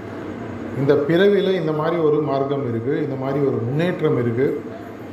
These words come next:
அதுல சந்தேகம் இருக்கிறவங்க திரும்பி கேள்விகள் கேளுங்க. உள்ள வந்ததுக்கப்புறம் கேட்கக்கூடாது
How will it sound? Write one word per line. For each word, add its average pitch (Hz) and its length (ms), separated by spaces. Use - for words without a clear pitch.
அதுல 147 200
சந்தேகம் 196 440
இருக்கிறவங்க 185 340
திரும்பி 185 260
கேள்விகள் 175 520
கேளுங்க. 151 320
உள்ள 160 280
வந்ததுக்கப்புறம் 151 520
கேட்கக்கூடாது 135 580